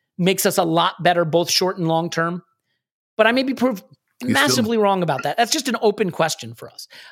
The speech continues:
Speaker 1: I, I think it's the selling that for me is, is the sort of D plus.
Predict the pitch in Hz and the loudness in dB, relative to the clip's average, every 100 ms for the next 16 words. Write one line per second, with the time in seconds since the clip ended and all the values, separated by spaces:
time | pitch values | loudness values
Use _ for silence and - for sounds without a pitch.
0 | _ - - - - 302 269 - 226 - | _ -6 -4 -2 0 0 -2 -2 0 2
1 | 247 247 226 220 220 190 185 180 160 - | 2 2 0 -2 0 0 2 0 -2 -2
2 | 160 - 147 175 143 123 175 - 185 143 | 0 2 2 0 -2 -2 -2 -2 -2 -2
3 | 135 - | -4 -10